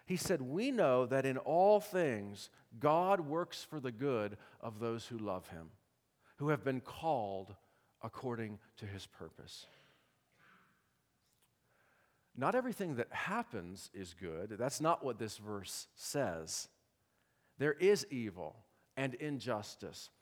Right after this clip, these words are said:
and suffering in the world, and you will experience your share before your life is over. But this is God's promise to you. He is in the midst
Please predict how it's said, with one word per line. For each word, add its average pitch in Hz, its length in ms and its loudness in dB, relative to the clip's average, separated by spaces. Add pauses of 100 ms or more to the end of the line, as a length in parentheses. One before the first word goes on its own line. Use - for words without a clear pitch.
(240)
and 131 180 0
suffering 127 500 0
in 110 100 -6
the 107 80 -4
world, 104 320 -2
and 107 100 -6
you 165 140 -4
will 160 160 -2
experience 135 760 0
your 160 300 2
share 123 640 2 (800)
before 127 300 -8
your 113 140 -4
life 101 280 -4
is 92 140 -12
over. 87 260 -12 (720)
But 131 160 -8
this 180 180 -2
is 135 140 -8
God's 110 280 -2
promise 101 540 -8
to 95 60 -14
you. 87 180 -14 (1200)
He 165 140 -6
is 147 220 -4
in 135 160 -6
the 113 100 -2
midst 117 840 -2